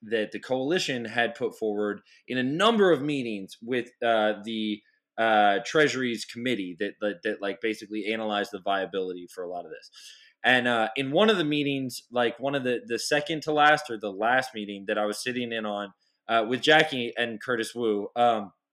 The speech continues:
both Jackie and Curtis Wu brought up, like, as the coalition, we've, uh, expressed, like, doubts about the way that these models are organized, right? Because the treasurer's office presented something that, as Monty accurately pointed out, would be,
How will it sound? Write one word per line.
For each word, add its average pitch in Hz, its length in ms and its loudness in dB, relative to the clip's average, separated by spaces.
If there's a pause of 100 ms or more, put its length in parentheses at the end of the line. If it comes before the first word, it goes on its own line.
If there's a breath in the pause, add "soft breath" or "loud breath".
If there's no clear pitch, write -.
(720 soft breath)
both 208 320 6
Jackie 180 340 8
and 151 100 -2
Curtis 147 320 2
Wu 147 200 4
brought 123 260 4
up, 117 180 4
like, 107 200 0 (760)
as 139 380 6
the 131 80 -2
coalition, 208 580 6
we've, 151 420 2
uh, 127 240 2
expressed, 127 520 0
like, 113 260 -2 (160)
doubts 127 420 4
about 120 240 0
the 123 60 -6
way 117 140 4
that 107 160 -2
these 107 180 -8
models 107 500 0
are 98 60 -8
organized, 110 600 -4
right? 110 200 0
Because 117 320 -2 (300 loud breath)
the 127 80 -8
treasurer's 196 460 4
office 127 440 2
presented 120 440 -4
something 113 340 -6
that, 107 180 -4
as 117 240 4
Monty 117 360 -4
accurately 113 420 2
pointed 104 260 -8
out, 120 240 2
would 110 140 -4
be, 107 320 -4